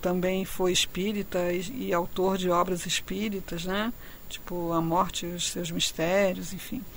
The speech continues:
é, também não se fala. É, Conan Doyle, né, também que a gente conhece como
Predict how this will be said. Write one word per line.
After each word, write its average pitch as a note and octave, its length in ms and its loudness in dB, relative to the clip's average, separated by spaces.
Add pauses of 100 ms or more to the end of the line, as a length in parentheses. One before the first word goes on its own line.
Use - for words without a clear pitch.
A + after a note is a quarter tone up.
(500)
é, E3+ 120 2
também F#3 400 4
não F3 180 6
se - 160 2
fala. D#3+ 520 4 (500)
É, F3+ 520 4
Conan G#3 300 8
Doyle, G3+ 580 12
né, G3 220 4
também F#3+ 340 2
que G3 80 0
a F3+ 60 0
gente F#3 240 0
conhece F#3+ 560 2
como F3 640 0